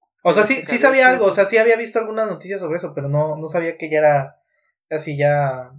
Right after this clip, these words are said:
Speaker 2: No,
Speaker 1: que solamente
Speaker 2: ya
Speaker 1: ellos iban a tener la
Speaker 2: confirmaron los
Speaker 1: exclusiva, por así decirlo. Sí, la
Speaker 2: Sí,
Speaker 1: exclusiva,
Speaker 2: solamente
Speaker 1: ¿no?
Speaker 2: ellos
Speaker 1: Sí,
Speaker 2: tienen
Speaker 1: la
Speaker 2: la
Speaker 1: ex-
Speaker 2: exclusiva. Ajá,
Speaker 1: Qué fuerte.
Speaker 2: de, y ellos son los que, o sea, ellos son los que van a, o sea, de hecho ya se vendieron los primeros boletos. Hicieron un,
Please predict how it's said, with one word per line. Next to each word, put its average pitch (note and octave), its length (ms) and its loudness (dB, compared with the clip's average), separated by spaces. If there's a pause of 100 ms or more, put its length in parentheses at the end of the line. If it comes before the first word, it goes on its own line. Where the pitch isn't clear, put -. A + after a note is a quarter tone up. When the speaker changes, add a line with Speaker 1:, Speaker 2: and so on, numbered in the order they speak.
(140)
Speaker 2:
No, E3 360 -8
Speaker 1:
que E3 160 0
solamente F#3+ 400 4
Speaker 2:
ya F#3+ 60 2
Speaker 1:
ellos F#3+ 120 0
iban F#3+ 160 4
a - 20 -2
tener E3 160 2
la F#3 80 2
Speaker 2:
confirmaron D3+ 160 -4
los D3 100 -2
Speaker 1:
exclusiva, F3+ 240 2
por D3 80 0
así C#3+ 220 -2
decirlo. D3 420 -12 (960)
Sí, A3 100 2
la A#3+ 80 2
Speaker 2:
Sí, E3+ 80 0
Speaker 1:
exclusiva, E3+ 360 2
Speaker 2:
solamente E3 60 2
Speaker 1:
¿no? F3 60 0
Speaker 2:
ellos F3+ 100 -2
Speaker 1:
Sí, F#3 60 -6
Speaker 2:
tienen F3+ 140 -8
Speaker 1:
la F3 60 -12
Speaker 2:
la D#3+ 40 -10
Speaker 1:
ex- C3+ 80 -14
Speaker 2:
exclusiva. E3+ 600 -10 (640)
Ajá, C#3 360 -10
Speaker 1:
Qué A#2+ 60 -14
fuerte. D3 320 -4
Speaker 2:
de, C#3+ 60 -4
y F#3 320 -10
ellos C#3+ 300 -10
son C#3+ 240 -14
los D3 160 -14
que, A2 600 -10
o A2+ 160 -20
sea, A#2 560 -20
ellos C3+ 320 -16
son D3 200 -18
los D3+ 220 -16
que A#2+ 220 -16
van A#2+ 240 -12
a, B2 280 -18
o A#2 120 -16
sea, C3+ 100 -12
de D#3 60 -8
hecho B3 160 -12
ya A#3+ 80 -6
se B3+ 80 -4
vendieron F#3+ 260 -8
los D#3 100 -16
primeros C3 320 -14
boletos. B2 360 -16 (580)
Hicieron E3 480 -12
un, G3 480 -16